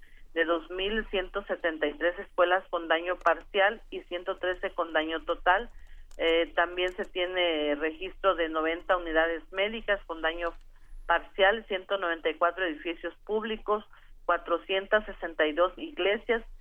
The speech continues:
seiscientos cincuenta y ocho comercios, trescientos treinta tramos carreteros estatales afectados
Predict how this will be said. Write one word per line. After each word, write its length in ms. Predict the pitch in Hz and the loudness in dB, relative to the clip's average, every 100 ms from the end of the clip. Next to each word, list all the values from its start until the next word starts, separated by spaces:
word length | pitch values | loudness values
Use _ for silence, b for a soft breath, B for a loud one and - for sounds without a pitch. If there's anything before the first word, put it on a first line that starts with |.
| - - | -18 0
seiscientos 580 | 175 175 190 190 214 208 | 0 0 -2 0 0 -4
cincuenta 380 | 175 170 160 160 | -4 -2 0 2
y 40 | |
ocho 260 | 170 - 190 | 2 0 -2
comercios, 640 | 175 175 190 190 - 214 - - - | -2 4 4 4 -2 -6 -6 -16 -4
trescientos 540 | 175 170 190 196 202 | -4 -2 -6 -4 -6
treinta 380 | 185 190 190 196 | -2 -4 0 2
tramos 360 | 190 185 196 | 4 2 0
carreteros 560 | 190 175 156 170 175 190 | -2 0 0 2 2 0
estatales 600 | 185 - 160 - 175 196 190 | -4 -4 0 2 2 0 -6
afectados 640 | 175 156 - 180 196 220 | -4 -6 0 2 2 -2